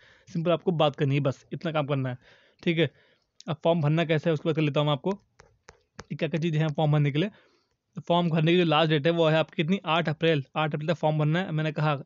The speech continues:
आठ अप्रैल लास्ट डेट है, एक महीना, एक महीने के अंदर अगर कोई एनजीओ है आसपास तो वहाँ से वन ईयर का सर्टिफिकेट बना लो, you, after यूजी, after पीजी काउंसलिंग का, ठीक है, एचआईवी एनजीओ से।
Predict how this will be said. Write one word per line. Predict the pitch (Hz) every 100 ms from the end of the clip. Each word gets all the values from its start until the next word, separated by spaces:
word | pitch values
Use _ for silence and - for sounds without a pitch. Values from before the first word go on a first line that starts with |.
| 151
आठ | 151 147
अप्रैल | 160
लास्ट | 143 143
डेट | 143
है, | 175
एक | 165
महीना, | 160 143 143
एक | 143 147
महीने | 151 151
के |
अंदर | 156 156 - -
अगर | 156
कोई | 147 156
एनजीओ | 143 139 131
है | 156
आसपास | 151 - 190 185
तो | 160
वहाँ | 139
से | 139 165
वन | 151 151
ईयर | 147
का | 165
सर्टिफिकेट | 165 151 151 - 170
बना | 139 135
लो, | 151 208 _ _ _ _ 156
you, | 156
after | 147 - 160
यूजी, | 170 185
after | 220 151 180
पीजी | 151 151 202
काउंसलिंग | - 143 135 143 127
का, |
ठीक | 143 196
है, | 180
एचआईवी | 156 143 139
एनजीओ | 135 131
से। | 151